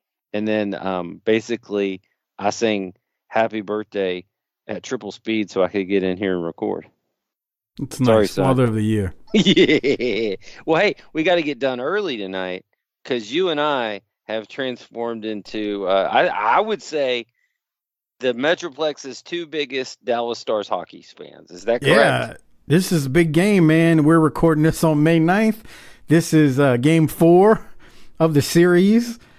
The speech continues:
Speaker 2: So,
Speaker 1: Mu-,
Speaker 2: uh,
Speaker 1: a must-have, really.
Speaker 2: Yeah, the Stars are down two one. They gotta get this one on the road
Speaker 1: Hey, look.
Speaker 2: tonight.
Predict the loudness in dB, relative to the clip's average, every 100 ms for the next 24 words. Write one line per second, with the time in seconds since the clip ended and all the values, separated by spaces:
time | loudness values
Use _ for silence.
0 | _ -10 2 4 6 6 4 6 4 2
1 | -2 0 -2 0 0 0 0 -4 -8 -10
2 | -10 -12 -16 _ _ _ _ 2 4 4
3 | 2 0 0 2 4 2 0 2 2 2
4 | 4 4 4 4 4 4 2 2 4 4
5 | 2 2 2 2 2 2 2 2 4 4
6 | 4 2 0 0 0